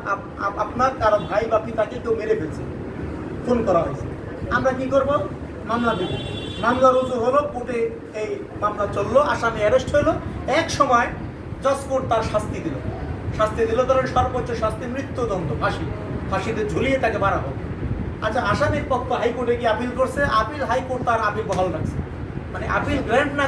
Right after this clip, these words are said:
করে তার সাজা বহাল রাখছে। আচ্ছা, এই আসামি আবার সুপ্রিম কোর্টে গেছে, সুপ্রিম কোর্টও তার সাজা বহাল রাখছে। এখন এই আসামি দিশা মিশা না পেয়ে চিন্তা করছে তার কোনো আত্মীয় স্বজন আছে কিনা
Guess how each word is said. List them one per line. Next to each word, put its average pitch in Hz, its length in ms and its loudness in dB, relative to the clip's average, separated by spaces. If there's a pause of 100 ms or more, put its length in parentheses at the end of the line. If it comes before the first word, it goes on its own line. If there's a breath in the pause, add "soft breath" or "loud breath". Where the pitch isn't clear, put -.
করে 262 140 4
তার 247 180 2 (300)
সাজা 247 300 0
বহাল 220 260 4
রাখছে। 165 240 -4 (640)
আচ্ছা, 240 220 2
এই 277 220 4
আসামি 320 400 4
আবার 320 240 6
সুপ্রিম 349 320 0
কোর্টে 240 200 -2
গেছে, - 220 -6 (500)
সুপ্রিম 349 400 4
কোর্টও 311 160 6
তার 277 160 2
সাজা 262 240 0
বহাল 233 300 4
রাখছে। 165 280 -2 (640)
এখন 247 280 -2
এই 247 60 -2
আসামি 269 400 0
দিশা 240 260 2
মিশা 285 260 2
না 254 220 2
পেয়ে 220 300 2
চিন্তা 240 260 -4
করছে 226 320 -4
তার 226 220 0
কোনো 226 320 -2
আত্মীয় 220 300 -2
স্বজন 208 220 -4
আছে 233 220 -2
কিনা 180 280 -2